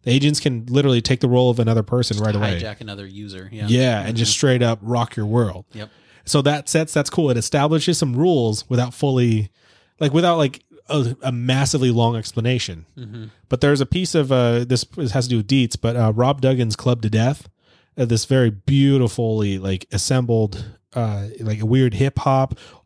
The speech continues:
Speaker 1: orchestral, like, this created this weird birth for me.
Speaker 2: Mm-hmm.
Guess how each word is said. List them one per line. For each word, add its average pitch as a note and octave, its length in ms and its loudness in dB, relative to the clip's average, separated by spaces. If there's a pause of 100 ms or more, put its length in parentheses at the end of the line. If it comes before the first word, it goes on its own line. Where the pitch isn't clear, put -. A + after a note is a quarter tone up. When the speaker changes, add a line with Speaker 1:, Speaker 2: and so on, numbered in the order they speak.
Speaker 1:
orchestral, C#3 680 2
like, A#2+ 320 -2
this E3 360 0 (360)
created D3 520 2
this C3 260 0
weird C3+ 240 0
birth C#3 260 0
for B2 120 -2
me. G#2+ 400 -6
Speaker 2:
Mm-hmm. C3 260 -16